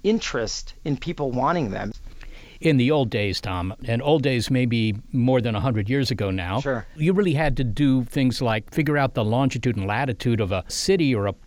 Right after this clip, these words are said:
Speaker 2: a
Speaker 1: Yeah.
Speaker 2: coastline of, of the Atlantic seaboard was. I mean, accuracy was difficult. It was very difficult to make an accurate map. I mean, there were hundreds of years spent trying to figure out how to do that.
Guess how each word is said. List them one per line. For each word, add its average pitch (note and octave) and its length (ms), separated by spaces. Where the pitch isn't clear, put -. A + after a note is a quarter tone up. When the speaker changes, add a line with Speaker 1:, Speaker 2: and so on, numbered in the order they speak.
Speaker 2:
a G2 240
Speaker 1:
Yeah. G#2 240
Speaker 2:
coastline E3 720
of, C3 160
of A2+ 180
the G#2+ 140
Atlantic C3 400
seaboard D3+ 580
was. C#3 260
I D3 60
mean, C#3 240
accuracy D#3 760
was C3 800
difficult. D3 540
It A2+ 60
was A#2+ 180
very C#3 220
difficult F#3 340
to C3 240
make C#3 260
an A#2+ 220
accurate E3 480
map. C#3 380
I A#2 40
mean, A2 200
there B2 100
were A#2+ 140
hundreds A3 300
of A#3+ 100
years C4 280
spent D3 360
trying F3+ 160
to C#3 60
figure D3 200
out C#3+ 80
how C#3+ 140
to B2+ 80
do E3+ 100
that. B2 140